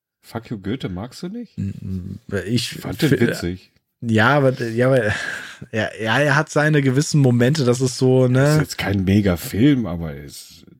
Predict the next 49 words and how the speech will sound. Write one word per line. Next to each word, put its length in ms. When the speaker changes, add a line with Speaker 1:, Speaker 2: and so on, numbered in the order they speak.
Speaker 1:
den 80
kannst 260
du 80
so 140
auf 160
den 80
Sonntagnachmittag 720
kannst 180
du 60
Speaker 2:
Ja, 240
Speaker 1:
dir 40
mal 60
angucken. 460
Speaker 2:
da 140
kann 200
man 160
das 160
machen, 300
auf 180
jeden 180
Fall. 300
Aber 180
ich 100
finde 280
halt 140
einfach, 540
also, 380
es 140
ist 180
ein 60
schlechtes 440
Beispiel 400
für 160
deutschen 380
Film, 260
sagen 200
wir 40
es 100
mal 140
so. 180
<laughs> 100
Aber 260
hattest 280
du 40
den 120
noch 140
gar 200
nicht 180
gesehen? 420